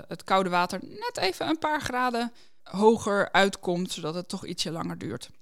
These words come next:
Voordat je weer staat te bikken natuurlijk. Dan vraag zeven. Moet ik mijn paard koud of warm water laten drinken? Ook hierin moet ik wel weer denken aan, goh, hoe zou het in de natuur gaan?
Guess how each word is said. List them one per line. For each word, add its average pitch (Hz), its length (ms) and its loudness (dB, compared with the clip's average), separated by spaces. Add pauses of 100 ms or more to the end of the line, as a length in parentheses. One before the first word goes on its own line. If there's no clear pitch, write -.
(140)
Voordat 165 280 0
je 196 60 0
weer 311 180 6
staat - 240 -2
te 180 60 -10
bikken 151 300 -6
natuurlijk. - 380 -12 (480)
Dan 285 120 -2
vraag 269 320 4
zeven. - 600 2 (220)
Moet 330 180 -4
ik 269 200 0
mijn 226 260 2
paard 165 300 0 (140)
koud 311 420 2 (200)
of 208 300 -4
warm 247 300 6
water 160 320 2
laten 139 300 -6
drinken? 160 420 -4 (520)
Ook 294 320 6
hierin 247 920 2
moet 254 240 2
ik 262 120 -2
wel 240 240 6
weer 247 160 0
denken 233 520 2
aan, 214 540 0
goh, - 440 4
hoe 214 260 2
zou 214 200 6
het 202 120 0
in 196 140 0
de 190 60 0
natuur 190 420 0
gaan? 269 280 0